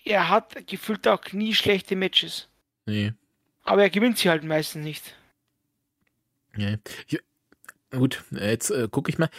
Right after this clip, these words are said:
Speaker 2: Er hatte halt, ähm, vor dem N-X-T-Titel-Match,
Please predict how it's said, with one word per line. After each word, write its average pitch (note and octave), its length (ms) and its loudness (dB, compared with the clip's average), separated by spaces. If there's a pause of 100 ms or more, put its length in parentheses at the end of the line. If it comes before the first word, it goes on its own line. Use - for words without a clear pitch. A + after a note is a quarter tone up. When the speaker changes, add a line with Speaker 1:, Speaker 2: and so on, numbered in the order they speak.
(140)
Speaker 2:
Er G#2 120 0
hatte C#3+ 200 2
halt, C#3+ 300 4 (1600)
ähm, G#2+ 340 -2
vor A2 240 2
dem A#2+ 400 2 (560)
N-X-T-Titel-Match, A2+ 1200 0